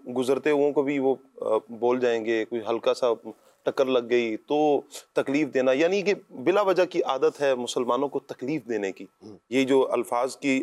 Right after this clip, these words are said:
Speaker 1: ہم بات کر رہے ہیں، زبان کے جو زخم ہیں، بسا اوقات یہی اتنے سخت ہوتے ہیں، رشتہ داروں میں دیکھ لیں،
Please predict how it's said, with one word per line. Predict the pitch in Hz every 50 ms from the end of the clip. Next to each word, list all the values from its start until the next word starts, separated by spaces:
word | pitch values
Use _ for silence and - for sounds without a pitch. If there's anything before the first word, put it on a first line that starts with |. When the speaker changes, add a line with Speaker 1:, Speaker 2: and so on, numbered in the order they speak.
| - 110
Speaker 1:
ہم | 123 123 120
بات | 113 120 120 120 - -
کر | - 127 113
رہے | 117 127
ہیں، | 123
زبان | 110 113 104 110 110 120 131 127
کے | 117 131 120
جو | 120 123 120 120 -
زخم | 113 101 - 156 156 - - 160 147 113
ہیں، | 123 113 - _ _ _ _ _ _ _ -
بسا | 131 - -
اوقات | 143 151 - 165 151 - -
یہی | 113 117 120 170 190 190 175
اتنے | - - 170 175
سخت | - - 170 - - -
ہوتے | 151 - - 143 147
ہیں، | 139 131
رشتہ | 127 135 - - 147
داروں | 135 131 143 165 170
میں | 160 151
دیکھ | 127 127 131 123 - 127
لیں، | 127 131 127 123 120 117